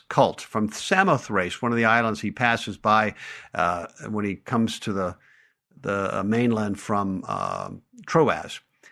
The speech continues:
Cabirus, like Christ, was a martyred hero who on occasion returned to life to aid his followers.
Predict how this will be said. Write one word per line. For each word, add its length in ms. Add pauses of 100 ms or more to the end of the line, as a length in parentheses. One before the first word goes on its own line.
Cabirus, 840 (240)
like 320
Christ, 640
was 240
a 180
martyred 580
hero 640 (120)
who 120
on 100
occasion 480
returned 340
to 60
life 300
to 80
aid 160
his 140
followers. 540